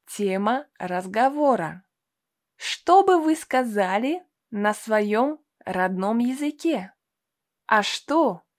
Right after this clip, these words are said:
если бы темой разговора был ваш любимый писатель, книги которого вы знаете почти наизусть?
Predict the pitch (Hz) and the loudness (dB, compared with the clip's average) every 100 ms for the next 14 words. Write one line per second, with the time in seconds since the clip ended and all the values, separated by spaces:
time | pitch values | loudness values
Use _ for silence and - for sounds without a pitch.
0 | _ _ 208 214 220 - 220 202 196 185 | _ _ -8 -2 -2 -2 -4 -2 -2 -2
1 | - _ - 247 233 208 190 190 196 190 | -8 _ -6 0 0 2 0 0 0 0
2 | 202 220 294 311 180 185 _ _ _ - | 0 2 4 4 0 -8 _ _ _ -16
3 | 175 202 220 220 180 165 196 294 - - | -8 -4 -2 -2 -4 0 2 2 0 -12
4 | _ - 185 190 175 185 202 226 254 262 | _ -8 -4 -2 -4 -4 -2 0 0 -4
5 | _ _ 233 247 - 285 285 269 - 156 | _ _ -4 -4 -2 0 2 2 -4 -14
6 | 175 185 _ _ _ _ _ _ - 214 | -14 -18 _ _ _ _ _ _ -8 -2
7 | 220 220 208 202 294 - 415 277 226 160 | 0 0 -2 0 0 0 0 0 0 -4
8 | 170 - - 175 185 170 170 170 208 240 | -10 -14 -14 -4 -4 -4 -2 0 2 2
9 | 190 - 165 180 _ _ 170 170 - - | -2 -8 -16 -16 _ _ -8 -6 -8 -8
10 | - 262 339 - _ _ 220 240 247 247 | -6 -4 -4 -8 _ _ -4 -2 0 -2
11 | 220 180 143 - - - | -4 -6 -8 -12 -20 -20